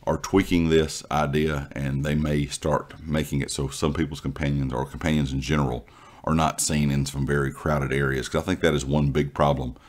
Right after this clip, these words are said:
uh, for all platforms when it comes to lag and things, uh, you know, in areas where there's a lot of people, having tons of players and tons of companions running around,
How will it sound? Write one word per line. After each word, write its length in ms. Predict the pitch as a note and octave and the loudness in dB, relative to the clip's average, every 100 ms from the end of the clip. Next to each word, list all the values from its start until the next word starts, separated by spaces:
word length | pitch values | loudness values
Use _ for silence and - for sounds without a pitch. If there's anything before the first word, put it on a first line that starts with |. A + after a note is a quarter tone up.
| - - | -20 -10
uh, 140 | - - | -4 -2
for 180 | - - | 0 4
all 180 | D#2+ | 4
platforms 600 | C#2+ C#2 C2+ C#2 B1 C2 - - - | 4 0 -2 -4 -6 -8 -14 -20 -12
when 120 | - D2+ | -2 -2
it 120 | - | -2
comes 280 | - C#2+ C#2 | -2 0 -2
to 340 | - C2+ B1 - - | -2 -2 -4 -10 -10
lag 420 | C#2+ D2+ D2+ D2 | 0 2 2 0
and 120 | C2+ C2 | -4 -2
things, 380 | C#2+ C#2 C2 | -2 0 -2
uh, 180 | C2 C2 G#1 | -4 -6 -4
you 80 | |
know, 140 | C#2+ B1 | -4 -2
in 100 | B1+ | -2
areas 300 | C#2 C#2+ C2+ | 2 2 0
where 100 | C2+ | -2
there's 120 | C2 | 0
a 20 | |
lot 180 | B1+ C#2+ | 2 2
of 80 | C#2 | 2
people, 400 | E2 D2+ C#2 - - - - | 0 0 -2 -4 -20 -20 2
having 260 | E2 D#2+ | 4 4
tons 260 | D2+ F2+ F#2 | 4 6 6
of 100 | D#2 | 4
players 440 | - E2+ E2 D2 - | 4 6 4 0 -2
and 260 | E2+ F2+ E2 | 2 4 2
tons 280 | - D#2+ D#2+ | 2 0 0
of 100 | D2+ | 0
companions 540 | D2+ C#2+ D#2 D#2+ D#2 | -2 2 2 4 4
running 240 | E2 E2 D2 | 4 4 4
around, 320 | D2+ D#2 | 4 4